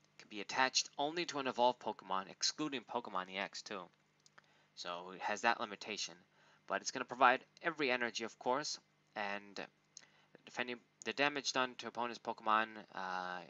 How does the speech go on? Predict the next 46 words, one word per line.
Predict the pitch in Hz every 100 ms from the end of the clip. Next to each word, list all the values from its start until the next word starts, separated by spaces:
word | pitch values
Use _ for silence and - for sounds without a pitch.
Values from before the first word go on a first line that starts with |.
| -
it's | -
reduced | - 110 -
by | 87
ten. | - 87 82 _ _ _ _ _ _ _ - - _ _ - - -
So | - 160
this | 196
was | 202 196
basically | 202 175 156 156
like, | 131 120 -
uh, | 110 101 95 85 _ _ _ _ _ _ _ - _ -
if | 147 -
we | 156
had | 127 147
a | 123 -
D | 135
C | 135 - 139
back | 131 131 123
then, | 120 131 135
it | 113
was | 101 -
this. | 101 117 123 - - _ _ _ _ -
Uh, | 95 90 98 -
from | - 117 110
all | 135 147 135
the | 123 -
crazy | - 131 127 120
energies | 123 117 101
we | 98
had, | - 117 123
the | 110
only | 123 117
thing | 113
we | 107
didn't | 107 104
have | 110 107
is, | 95 - -
was | 90
D | - 104
C, | - 98 104 120 - _ _ _ -
and | 92
that | 110
was | 104
probably | - 107 101
for | 98
the | 92 -
best. | 101 113 -